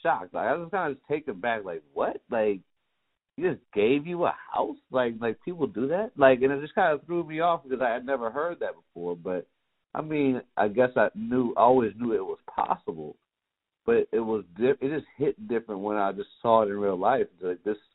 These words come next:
guy was as regular as could be, regular could be. He just, he told me he was a, a mechanic, um, hadn't been doing it <laughs> long, and had three kids, a wife, and had a house,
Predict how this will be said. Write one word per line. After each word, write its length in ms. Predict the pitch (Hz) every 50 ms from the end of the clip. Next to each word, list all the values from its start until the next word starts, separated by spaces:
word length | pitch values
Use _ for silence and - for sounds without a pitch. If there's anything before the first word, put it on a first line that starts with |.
| _ _ _ _ _ _ _ _ _ _ _ _ _ _ _ - 78
guy 300 | - 95 98 104 110 113
was 200 | 113 110 101 104
as 120 | 98 92 82 76
regular 460 | 76 85 90 98 101 107 110 110 110 110
as 60 | 107 -
could 320 | - 113 95 87 85 -
be, 100 | - 104
regular 380 | 90 82 98 104 107 117 117 113
could 260 | 113 - 135 110 92
be. 220 | 98 127 143 131 95
He 100 | 92 92
just, 220 | - 95 90 - _ -
he 100 | 117 104
told 220 | - - 110 104
me 80 | 107 107
he 40 |
was 300 | 104 101 101 90 92 90 -
a, 80 | -
a 120 | 85 78 78
mechanic, 560 | 71 78 - - - 87 87 98 117 127 - _ _ _ _ _ _ _ _ _ _ _ _ _ -
um, 360 | 87 90 87 87 82 78 69 - - -
hadn't 300 | 90 92 98 104 98 98
been 200 | 104 104 101 90
doing 240 | 92 98 98 107
it 100 | 107 -
<laughs> 20 | 117
long, 520 | 110 95 92 - - 180 175 143 135 160 - _ _ - - - - - - - 190 - - - 202 - - - 185 170 - 180 - _ _ - - - - _ _ _
and 360 | - 120 123 123 120 120 120 120
had 280 | 127 123 120 113 117 113 _ -
three 300 | 110 110 127 139 151 151 - _
kids, 320 | 147 156 165 147 147 - 139
a 80 | 143 123
wife, 380 | 113 117 120 113 123 147 165 - -
and 440 | - 78 104 120 123 131 135 135 120 117
had 220 | 117 123 131 127
a 100 | 131 123
house, 360 | 113 107 92 90 107 127 151